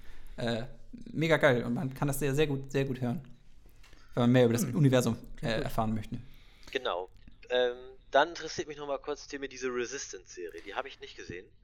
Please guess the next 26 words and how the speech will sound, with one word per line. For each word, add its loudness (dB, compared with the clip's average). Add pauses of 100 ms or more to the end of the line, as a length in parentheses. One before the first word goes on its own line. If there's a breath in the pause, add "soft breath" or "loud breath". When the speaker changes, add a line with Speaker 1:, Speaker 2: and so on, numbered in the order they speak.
Speaker 3:
Gibt's -8
Speaker 1:
Ähm, 4
Speaker 3:
jetzt 6
irgendwie -4
eine -6
Staffel? -8
Es -10
soll -2
noch -6
eine -12
zweite -8
kommen -12 (100)
oder -6
so? -6 (320)
Speaker 1:
Hab 6
ich 2
dann, 4 (180)
Speaker 3:
Wann, -6 (580 soft breath)
wann 2
Speaker 1:
hab 2
ich 0
Speaker 3:
spielt -6
die? -8
In -8
welcher -6
Time-, -6